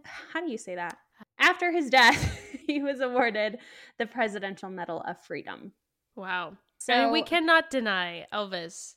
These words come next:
Speaker 2: made a huge contribution.
Speaker 1: I know. Like, a dramatic and very influential.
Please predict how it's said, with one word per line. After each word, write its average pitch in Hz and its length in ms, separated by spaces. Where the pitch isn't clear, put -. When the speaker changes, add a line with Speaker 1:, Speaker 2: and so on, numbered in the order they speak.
Speaker 2:
made 135 260
a - 40
huge 240 500
contribution. - 580
Speaker 1:
I - 520
know. - 300
Like, 196 240
a 196 100
dramatic 190 1040
and 190 300
very 175 520
influential. 175 1000